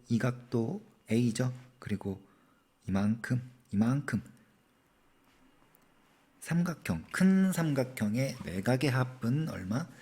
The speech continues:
백팔십 도가 돼야 되기 때문에 <clears throat> A, 각 A는 몇 도예요, 지금? X도, X 플러스 도는 생략합시다.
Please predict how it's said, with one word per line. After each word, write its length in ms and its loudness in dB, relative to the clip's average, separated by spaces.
백팔십 500 -6
도가 200 4
돼야 180 2
되기 260 -4
때문에 760 0
<clears throat> 1120 -2
A, 320 2
각 220 -2
A는 480 0
몇 220 -4
도예요, 320 -2
지금? 280 -8
X도, 1040 0
X 300 -4
플러스 440 -4
도는 240 -2
생략합시다. 600 -6